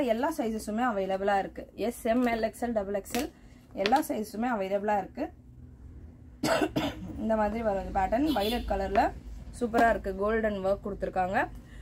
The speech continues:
உங்களுக்கு இந்த மாதிரி தூணி by அவாசான பிராண்ட் டேக் கூடயே வரும். And இங்கேயுமே பாத்தீங்கன்னா தூணி by அவாசான்னு கொடுத்துருப்பாங்க.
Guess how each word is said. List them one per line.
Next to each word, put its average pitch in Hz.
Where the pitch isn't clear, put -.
உங்களுக்கு 202
இந்த 202
மாதிரி 269
தூணி 247
by 240
அவாசான 214
பிராண்ட் 208
டேக் 196
கூடயே 208
வரும். 214
And 196
இங்கேயுமே 226
பாத்தீங்கன்னா 214
தூணி 208
by 202
அவாசான்னு 196
கொடுத்துருப்பாங்க. 185